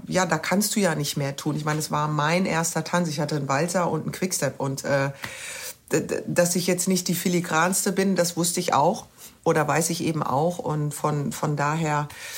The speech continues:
kann man da jetzt nicht irgendwie nachkramen und überlegen, sondern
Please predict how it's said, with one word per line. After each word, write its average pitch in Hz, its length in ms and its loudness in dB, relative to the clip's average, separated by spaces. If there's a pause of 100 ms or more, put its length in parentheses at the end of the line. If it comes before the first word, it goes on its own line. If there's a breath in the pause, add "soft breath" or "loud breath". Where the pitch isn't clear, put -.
(480 loud breath)
kann 156 200 2
man 165 160 2
da 156 140 2
jetzt 156 280 0
nicht 165 220 0
irgendwie 151 340 0
nachkramen 151 760 0
und 156 280 -2
überlegen, 147 540 0
sondern 147 560 -2